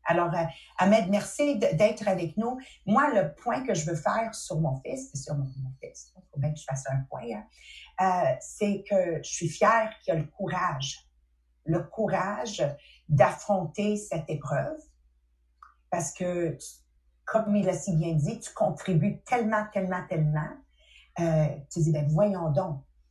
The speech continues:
qu'est-ce qui s'est passé ? » Ben, il y a, il y en a pas. Comme il, il s'est bien raisonné dans sa tête,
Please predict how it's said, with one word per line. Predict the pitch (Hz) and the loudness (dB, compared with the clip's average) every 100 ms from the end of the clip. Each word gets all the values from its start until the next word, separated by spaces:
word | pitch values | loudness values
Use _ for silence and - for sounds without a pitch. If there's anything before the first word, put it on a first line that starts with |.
| _ _ _ | _ _ _
qu'est-ce | - 254 - | -8 -8 -6
qui | |
s'est | 202 165 - | -6 -6 -4
passé ? » | 143 139 - 135 156 | -2 -4 -6 -6 -2
Ben, | 180 165 143 - | -2 -2 -6 -6
il | 180 | 2
y | 214 | 2
a, | - | 2
il | |
y | 214 | -2
en | 240 | 0
a | 226 | 0
pas. | 285 262 - - | 2 0 -2 -4
Comme | - | -4
il, | 160 | -4
il | 170 165 175 | -4 -4 -4
s'est | 160 214 170 | -4 -2 0
bien | 160 226 220 | 0 -2 -2
raisonné | 208 160 175 202 | -2 0 -2 -2
dans | 185 160 | -4 -4
sa | 156 151 | -6 -6
tête, | 160 220 233 | -2 -4 -4